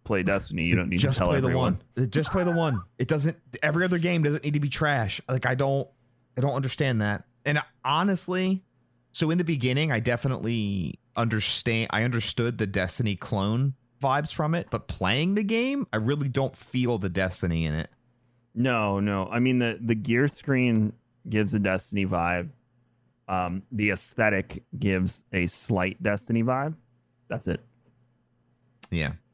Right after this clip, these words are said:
Speaker 2: Yeah. Playing it, actually playing it, I don't get that. Uh,
Speaker 1: The skill tree
Speaker 2: like I
Speaker 1: is
Speaker 2: said, I, I
Speaker 1: way
Speaker 2: feel
Speaker 1: more in depth than anything Destiny has done.
Speaker 2: Yeah.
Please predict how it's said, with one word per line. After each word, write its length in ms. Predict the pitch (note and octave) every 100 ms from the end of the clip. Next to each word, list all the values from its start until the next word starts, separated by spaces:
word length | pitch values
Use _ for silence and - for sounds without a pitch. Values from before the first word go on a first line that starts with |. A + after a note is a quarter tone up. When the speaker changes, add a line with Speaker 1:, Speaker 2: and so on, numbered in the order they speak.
| _ -
Speaker 2:
Yeah. 220 | F2+ D#2+ -
Playing 480 | B2 B2 D3 D3+
it, 140 | D3+ -
actually 460 | A#2 B2+ - C#3+ B2+
playing 440 | - A2+ A2+ A#2+
it, 220 | C3 B2 F#2+
I 60 |
don't 420 | F2 A2 G#2+ G2+ -
get 280 | G2 - -
that. 260 | E2+ E2 - -
Uh, 260 | E2 D#2+ D#2+ - _ _
Speaker 1:
The 120 | G#2+ A2
skill 300 | - B2 C3
tree 180 | -
Speaker 2:
like 40 | B2
I 20 |
Speaker 1:
is 80 | A2
Speaker 2:
said, 120 | G#2+
I, 160 | A2 G#2
I 80 | A2+
Speaker 1:
way 240 | G#2+ A2 A2+
Speaker 2:
feel 80 |
Speaker 1:
more 200 | A2+ A2 G#2+
in 140 | G#2
depth 260 | G#2+ G2+ -
than 140 | G#2
anything 540 | G#2 G#2 G#2 G2 G2+
Destiny 420 | G2 F2+ - F#2+ F2+
has 160 | F#2
done. 380 | F#2 F2+ F#2 F#2 - _ _
Speaker 2:
Yeah. 60 | _